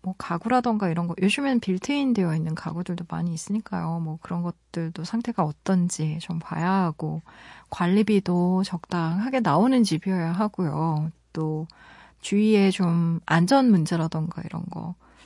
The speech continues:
특히나 여자 혼자 사시는 분들 같은 경우에 굉장히 중요하잖아요. 그래서 이런 것들도 다 챙겨봐야 되고,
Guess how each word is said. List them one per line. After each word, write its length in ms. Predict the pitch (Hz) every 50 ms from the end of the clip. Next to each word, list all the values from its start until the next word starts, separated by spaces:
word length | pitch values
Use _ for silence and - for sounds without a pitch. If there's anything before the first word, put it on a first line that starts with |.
| - - - - - - -
특히나 400 | - - - - - 311 254 190
여자 200 | 151 147 - 180
혼자 260 | 208 240 269 330 320
사시는 360 | 311 320 302 - 247 226 196
분들 260 | 185 170 165 165 170
같은 280 | 170 170 - - - 180
경우에 220 | 170 151 151 156 165
굉장히 300 | - 185 180 170 180 180
중요하잖아요. 880 | 185 - - 196 196 226 240 233 214 196 - 160 156 165 170 175 214 247
그래서 320 | 247 220 196 185 - 190 175
이런 220 | 165 170 202 208
것들도 400 | 214 208 - - 180 180 - 190
다 160 | 190 - - - - - - -
챙겨봐야 540 | - - 254 262 285 285 262 254 226 208 190
되고, 420 | - 160 156 151 - - 156 160